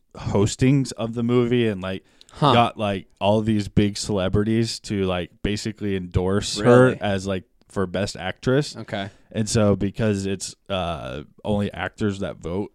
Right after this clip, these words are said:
Speaker 1: for nominees and stuff, uh, enough of, like, the big actresses said they were gonna vote for her that she, like, just squeaked by and made
Speaker 2: Really?
Speaker 1: the nomination,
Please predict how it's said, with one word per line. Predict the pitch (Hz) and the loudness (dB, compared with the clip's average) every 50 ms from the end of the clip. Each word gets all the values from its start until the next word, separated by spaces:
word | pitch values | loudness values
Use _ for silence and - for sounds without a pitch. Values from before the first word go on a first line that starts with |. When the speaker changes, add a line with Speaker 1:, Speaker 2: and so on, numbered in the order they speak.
| _ - | _ -12
Speaker 1:
for | - 107 87 90 95 82 | -8 -6 -6 -6 -6 -6
nominees | 90 92 92 92 92 87 87 87 87 95 104 | -4 -4 -2 -2 -4 -4 -4 -4 -4 -4 -2
and | 110 110 110 | 0 0 0
stuff, | - - - 120 123 123 123 - _ _ _ _ _ _ _ _ _ - | -2 -2 0 2 2 2 0 -4 _ _ _ _ _ _ _ _ _ -8
uh, | - 92 101 92 95 95 87 - | -4 -2 -2 0 -2 -2 -4 -4
enough | - 107 104 104 101 104 - - | -2 -2 0 2 0 0 0 -2
of, | 120 107 101 | -2 -2 -2
like, | 104 104 98 - | -4 -6 -6 -4
the | - 101 95 | -6 -6 -6
big | 90 101 101 95 | -6 -8 -8 -8
actresses | - 92 92 92 - - 113 107 - 123 113 101 - | -6 -6 -6 -6 -6 -6 -8 -6 -6 -6 -6 -6 -6
said | - 107 92 | -8 -10 -8
they | 98 98 | -6 -4
were | 98 98 98 | -4 -4 -4
gonna | 92 101 98 90 | -4 -4 -6 -6
vote | 85 92 90 98 - | -8 -8 -8 -8 -8
for | - - 113 113 | -6 -4 -2 0
her | 117 113 110 | 2 0 0
that | 98 98 95 92 64 - | 0 -4 -4 -6 -6 -8
she, | - - 110 101 | -8 -6 -6 -6
like, | 95 95 85 76 90 | -6 -8 -10 -10 -10
just | 90 95 92 - | -10 -10 -10 -10
squeaked | - - - 98 90 - - | -10 -8 -8 -8 -8 -8 -10
by | - 95 92 92 92 | -8 -8 -6 -6 -6
and | 90 87 98 | -6 -4 -2
made | 107 117 | 0 2
Speaker 2:
Really? | 135 143 131 113 98 | 2 2 2 0 -2
Speaker 1:
the | 98 | -4
nomination, | 95 92 78 80 80 82 85 80 - 90 71 - | -6 -6 -8 -8 -8 -6 -8 -8 -8 -10 -10 -12